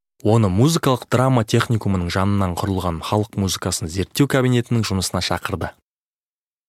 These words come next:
Мұнда Брусиловский дәстүрлі музыканттардың орындауында қазақ музыкасын жазып алып, нотаға түсірді. Дәстүрлі мәдениетпен жан-жақты танысқаннан кейін ол қазақ музыкасының негізінде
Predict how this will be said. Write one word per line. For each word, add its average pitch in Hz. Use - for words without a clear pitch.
Мұнда 131
Брусиловский 107
дәстүрлі 123
музыканттардың 113
орындауында 95
қазақ 110
музыкасын 101
жазып 92
алып, 151
нотаға 101
түсірді. -
Дәстүрлі 147
мәдениетпен 127
жан-жақты 123
танысқаннан 95
кейін 87
ол 143
қазақ 123
музыкасының 143
негізінде 123